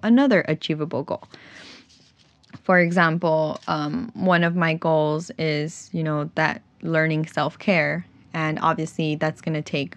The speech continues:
a long time, not just this whole year, but just doing a routine. Starting a routine and starting to take care of myself is one of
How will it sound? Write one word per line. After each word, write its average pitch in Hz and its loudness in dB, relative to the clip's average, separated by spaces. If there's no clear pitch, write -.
a 143 -4
long 165 2
time, 151 -2
not 151 0
just - -6
this 151 -4
whole 143 -2
year, 156 2
but 160 0
just 208 0
doing 262 6
a 262 6
routine. 160 0
Starting 214 2
a 190 2
routine 165 -2
and 160 -2
starting 180 0
to - -10
take - -4
care 175 2
of 160 -6
myself - -2
is 156 -4
one 160 0
of 160 -4